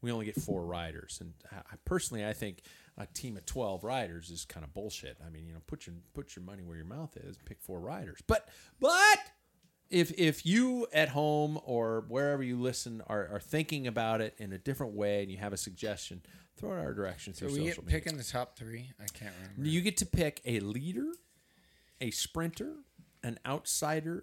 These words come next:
Speaker 1: and an opportunist. Uh, t-, opportunist. And what, how we usually do is we, uh, how we've always done it is we break it down into s-, points per stage. Five points for first, s-, two for second, one for third. So if your riders place in a stage, you get those points.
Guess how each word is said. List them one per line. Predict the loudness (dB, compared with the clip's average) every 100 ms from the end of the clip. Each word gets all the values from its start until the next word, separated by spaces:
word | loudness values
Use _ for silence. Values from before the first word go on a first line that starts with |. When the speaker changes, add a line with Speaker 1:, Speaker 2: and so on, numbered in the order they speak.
| -6
Speaker 1:
and | -4 -2
an | -2
opportunist. | -4 -4 -6 -4 -6 -6 -10 -16 -18 -10 0
Uh, | 0 0
t-, | -4
opportunist. | -4 -2 -4 -6 -6 -6 -8 -10 -12 -20 -20 -20 -20 0
And | 2 2 2
what, | 0 2
how | 2
we | 4
usually | 4 2 2 2
do | 4 2
is | 2
we, | -2
uh, | -4 -8 -8 -8
how | -6
we've | -2 -2 0
always | 2 2 2
done | 0 -2
it | -4
is | -6
we | -6
break | 0 0 0
it | -4
down | -4 -2
into | -4 -4
s-, | -2 -4 -6
points | -6 -6 -6 -6
per | -6
stage. | -4 -6 -8 -10 -10
Five | -6 -6 -8 -10
points | -8 -8 -10
for | -12
first, | -4 -2 -2 -4 -8 -20 -20
s-, | -12 -8 -8 -10 -6
two | -6
for | -4 -4
second, | -2 -2 -6 -10
one | -8 -8
for | -8 -10
third. | -10 -14 -10
So | -6 -4
if | -4
your | -4
riders | 0 2 4 2 -2 -10 -20 -20 -4
place | 0 2 2
in | -2
a | -4
stage, | -2 0 0 -2 -6
you |
get | -8 -8
those | -10
points. | -10 -12 -12 -14